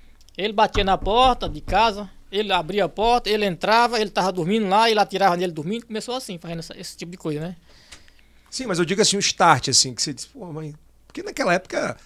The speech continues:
Speaker 2: você imaginar o que era YouTube, o que era
Speaker 1: Não,
Speaker 2: tudo aquilo.
Speaker 1: nunca nem sabia o que era isso aí.
Speaker 2: Pois é, quando ele, como é que ele chegou
Speaker 1: Ele
Speaker 2: pra você dizer, "Pai"?
Speaker 1: Ele começou fazendo, aí na época eu, eu consegui comprar um, não, não foi assim, a mãe dele ganhou um,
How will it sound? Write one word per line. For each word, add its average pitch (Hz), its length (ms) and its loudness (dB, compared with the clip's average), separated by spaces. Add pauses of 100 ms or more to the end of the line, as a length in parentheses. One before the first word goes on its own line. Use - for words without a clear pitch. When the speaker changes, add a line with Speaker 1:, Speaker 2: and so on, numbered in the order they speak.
(180)
Speaker 2:
você - 140 0
imaginar 170 480 -2
o 139 60 -2
que - 100 -4
era 151 140 2
YouTube, 123 560 -6
o 117 100 -8
que 135 220 -6
era 135 160 0
Speaker 1:
Não, 147 120 -4
Speaker 2:
tudo 135 100 -2
aquilo. 135 520 -4
Speaker 1:
nunca 151 220 -8
nem 160 100 -4
sabia 156 480 -8
o 147 40 -12
que - 120 -8
era 143 80 -6
isso 139 140 -10
aí. 143 80 -4
Speaker 2:
Pois 214 200 0
é, 185 120 4
quando 214 180 -2
ele, 233 100 -2
como 233 200 -6
é 233 40 0
que 233 60 -2
ele 226 80 -2
chegou 175 320 -2
Speaker 1:
Ele 175 80 0
Speaker 2:
pra 190 80 0
você 185 240 -2
dizer, 160 160 -8
"Pai"? 123 320 -6 (260)
Speaker 1:
Ele 160 140 -10
começou 202 380 -4
fazendo, 214 520 -2
aí 233 280 -4
na 233 180 0
época 240 320 2
eu, 226 180 2
eu 208 200 -2
consegui 208 400 -8
comprar 196 560 4
um, 185 400 -2 (1300)
não, 185 200 0
não 175 80 -2
foi 233 200 2
assim, 156 340 -6 (240)
a 185 140 -2
mãe 226 240 4
dele 226 240 6
ganhou 220 580 4
um, 208 420 -2